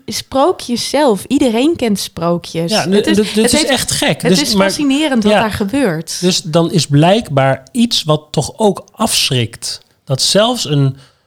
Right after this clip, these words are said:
Speaker 2: simpel, tussen aanhalingstekens, sprookjesverhaal als, eh, Into the Woods toch niet het heeft wat Aladdin wel heeft.
Speaker 1: Ja.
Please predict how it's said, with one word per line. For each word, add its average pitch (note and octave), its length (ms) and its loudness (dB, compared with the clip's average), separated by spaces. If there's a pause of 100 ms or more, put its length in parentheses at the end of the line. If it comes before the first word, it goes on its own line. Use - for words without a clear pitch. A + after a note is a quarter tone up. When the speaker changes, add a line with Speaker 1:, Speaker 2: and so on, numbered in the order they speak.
(500)
Speaker 2:
simpel, G3 920 0
tussen C#3 220 -4
aanhalingstekens, C3+ 840 0
sprookjesverhaal C#3+ 1200 2
als, - 500 0
eh, C3 260 2
Into C3+ 220 2
the A2+ 100 4
Woods G3+ 500 0 (260)
toch C#4+ 380 -2
niet G3+ 500 0 (340)
het D#3+ 220 -4
heeft F3 420 2
wat D3+ 420 -2 (1300)
Aladdin C#3+ 680 2 (460)
wel C#3+ 280 2
heeft. A#2+ 480 -4 (240)
Speaker 1:
Ja. A#3 380 -4